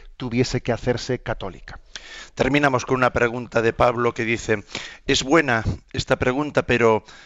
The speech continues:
Speaker 2: en torno al punto ciento treinta y seis lo dice, "pero yo me pregunto por lo contrario, es decir, ¿cómo ven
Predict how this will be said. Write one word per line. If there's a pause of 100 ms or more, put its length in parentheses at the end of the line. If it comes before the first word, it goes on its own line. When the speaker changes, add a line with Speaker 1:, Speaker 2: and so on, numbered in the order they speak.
(180)
Speaker 2:
en
torno
al
punto
ciento
treinta
y
seis
lo
dice,
"pero (260)
yo
me
pregunto (360)
por
lo
contrario,
es
decir, (100)
¿cómo
ven